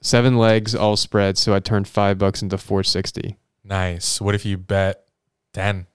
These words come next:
Speaker 2: or fifty?
Speaker 1: I was, like, nineteen at the time, so, like, I didn't
Speaker 2: And?
Speaker 1: have any money.
Speaker 2: Oh. <laughs>
Speaker 1: And, um,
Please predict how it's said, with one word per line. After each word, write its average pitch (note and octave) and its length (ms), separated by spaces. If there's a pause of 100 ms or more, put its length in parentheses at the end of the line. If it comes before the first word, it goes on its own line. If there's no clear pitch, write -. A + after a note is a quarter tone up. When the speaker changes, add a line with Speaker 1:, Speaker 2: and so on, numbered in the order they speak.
(540)
Speaker 2:
or G2 320
fifty? F#2+ 580
Speaker 1:
I A2 100
was, A2+ 240
like, G#2+ 240
nineteen G2+ 460
at G2 80
the G2+ 80
time, A2 320
so, G#2 180
like, F#2+ 180
I F#2+ 120
didn't G2 320
Speaker 2:
And? F#2+ 80
Speaker 1:
have F#2+ 140
any F#2+ 220
money. F#2 300
Speaker 2:
Oh. G2 240 (120)
<laughs> B2 100 (500)
Speaker 1:
And, G2 440
um, F#2 520